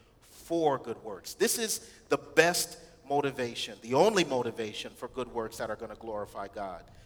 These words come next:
because you'll never earn anything from God by your efforts. And let me just encourage you, as you go to work Monday and Tuesday and you go through life this week, you're going to often be tempted to think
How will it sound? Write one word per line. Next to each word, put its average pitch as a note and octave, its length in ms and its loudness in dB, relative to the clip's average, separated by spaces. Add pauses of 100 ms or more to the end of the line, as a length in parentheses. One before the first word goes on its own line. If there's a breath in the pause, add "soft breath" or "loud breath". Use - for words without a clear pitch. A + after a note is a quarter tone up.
(120)
because A#2 340 -6
you'll B2 140 -6
never E3 440 -4 (140)
earn C#3+ 240 -4 (140)
anything D#3 540 -12 (1040)
from A2+ 200 -12
God A2+ 340 -4
by A2 140 -4
your A2 220 -12
efforts. A#2+ 520 -10 (360 soft breath)
And C#3 80 -4
let G#3 100 8
me A#3+ 80 0
just G#3+ 240 4
encourage F3 520 -2
you, A#2+ 120 -6
as C3 160 -4
you F#3 80 -10
go F#3 160 4
to F3 80 -2
work E3 300 0
Monday C#3+ 440 -2
and A2 160 -14
Tuesday E3+ 400 -8
and B2 80 -8
you C3+ 80 -16
go E3+ 220 2
through E3 200 -10
life C#3 320 0
this C3+ 260 -12
week, G#2 320 -18 (800 loud breath)
you're D#3+ 120 0
going F3+ 300 2
to F#3 120 -4
often E3+ 460 2
be D3 100 -6
tempted E3+ 500 -4
to - 100 -6
think D3+ 580 -4